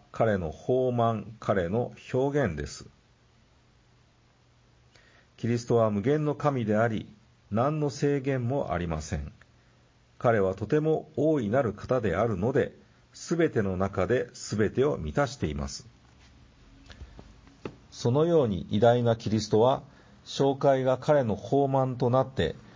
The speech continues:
彼の完全な表現となることを必要とします。私たちはキリストの抱負を享受することを通して、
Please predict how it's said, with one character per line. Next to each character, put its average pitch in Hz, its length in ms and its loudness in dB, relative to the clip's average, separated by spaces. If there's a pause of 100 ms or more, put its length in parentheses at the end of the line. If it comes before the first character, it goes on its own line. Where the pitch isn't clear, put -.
(160)
彼 117 300 4
の 120 240 0 (120)
完 147 280 0
全 147 240 2
な 143 120 2 (120)
表 156 340 2
現 135 80 -6
と 135 120 -2
な 135 120 2
る 135 80 0
こ 135 140 -2
と 170 140 0
を 139 60 2
必 - 280 -6
要 87 120 0
と 110 120 -2
し - 160 -6
ま 76 140 -4
す。 - 180 -12 (2000)
私 147 320 2
た 120 120 2
ち - 100 -6
は 98 140 2
キ - 160 -10
リ 151 100 2
ス 151 80 -8
ト 160 100 0
の 143 120 0
抱 160 320 0
負 139 200 0
を 139 120 4
享 165 300 0
受 113 120 -4
す 104 140 -4
る 104 100 0
こ 104 140 -2
と 98 180 0
を - 80 -6
通 160 300 -2
し - 60 -12
て、 - 180 -2